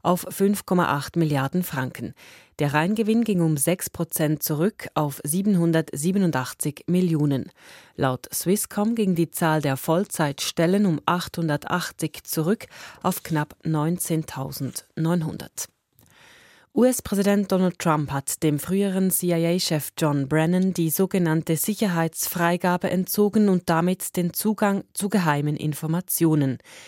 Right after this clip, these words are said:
Brennan habe seinen Zugang für negative Äußerungen über die Regierung missbraucht,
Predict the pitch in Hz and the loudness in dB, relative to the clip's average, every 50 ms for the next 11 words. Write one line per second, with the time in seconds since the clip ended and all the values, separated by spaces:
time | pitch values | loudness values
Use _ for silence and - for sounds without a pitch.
0 | - - - - - 165 170 165 170 185 208 233 233 220 214 208 185 196 185 190 | -20 -20 -20 -8 -2 2 2 2 4 2 2 2 2 2 2 0 0 0 0 2
1 | 180 180 170 165 - - - 208 214 - - 175 151 156 147 - - 156 151 143 | 2 2 2 0 -2 -4 -4 -4 -4 -2 -2 -2 0 -2 -2 -2 0 0 0 2
2 | 151 156 180 208 202 - 190 170 - - 160 147 - - 165 180 196 - - 196 | 2 2 0 0 0 0 -2 -2 -2 -4 -4 -2 -2 0 0 0 0 0 0 0
3 | 175 180 185 180 175 170 160 170 160 156 160 156 151 165 151 - 196 208 208 175 | 0 2 2 4 4 2 2 2 0 0 0 0 -2 -2 -2 0 0 0 2 2
4 | 165 151 143 143 143 - - - - 151 147 147 - - - | 2 2 2 2 0 -2 -4 -2 0 0 0 0 -2 -6 -14